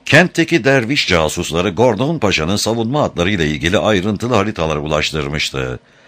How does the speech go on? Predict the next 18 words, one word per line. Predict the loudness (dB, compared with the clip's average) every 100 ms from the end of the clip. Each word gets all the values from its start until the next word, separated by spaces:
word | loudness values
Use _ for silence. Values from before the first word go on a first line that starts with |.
| -20 -16 0
Gatlingler | 2 4 2 -2 2 2
Osman'ın | 2 0 0 0 0 2
baş | 2 2
hedefiydi. | 0 -2 -2 -4 -2 -4 -6 -14 -20 -14 -2
Onlarla | 0 2 2 2
son | 0 -2 -2
karşılaşmasında | 0 0 2 0 0 -2 -2 0 0
yaşadıkları | 0 0 0 -2 0 0
hafızasında | 2 0 0 -2 -2 -2 0 0 2
derin | 2 2
izler | 0 0 0 2
bırakmıştı. | 0 -2 -2 -4 -4 -2 -4 -6 -12 -20 -20 -18 -2
Bir | 2 2
daha | 2 0 2
o | 2
katliamın | 2 2 2 0 2 2
yaşanmasını | 2 2 2 0 -2 -2 -2
istemiyordu. | -2 0 0 0 -2 -4 -4 -6